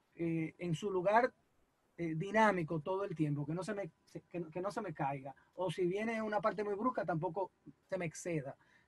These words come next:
Entonces, que yo en el, en el plugin que tengo del, del compresor, ¿qué hago? Bueno, lo primero que hago es le pongo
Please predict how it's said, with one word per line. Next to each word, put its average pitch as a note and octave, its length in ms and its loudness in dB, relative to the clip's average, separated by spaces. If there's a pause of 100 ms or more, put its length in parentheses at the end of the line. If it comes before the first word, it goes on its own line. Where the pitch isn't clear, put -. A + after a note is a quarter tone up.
Entonces, E3 320 -4
que G#3 120 0
yo A#3 180 8 (280)
en F3 180 -4
el, F3 280 -4
en F3 140 -4
el E3 120 0
plugin A3 440 -2
que G#3+ 140 -4
tengo F3+ 300 -4
del, E3 360 0
del D3+ 420 0 (640)
compresor, F3 560 -2 (560)
¿qué G#3 240 0
hago? G#3 420 2 (380)
Bueno, F3 400 -2 (320)
lo F3 120 -4
primero F3+ 360 0
que A3 100 -2
hago G#3+ 260 2
es G#3 180 -2
le F#3 120 -2
pongo G3+ 360 -2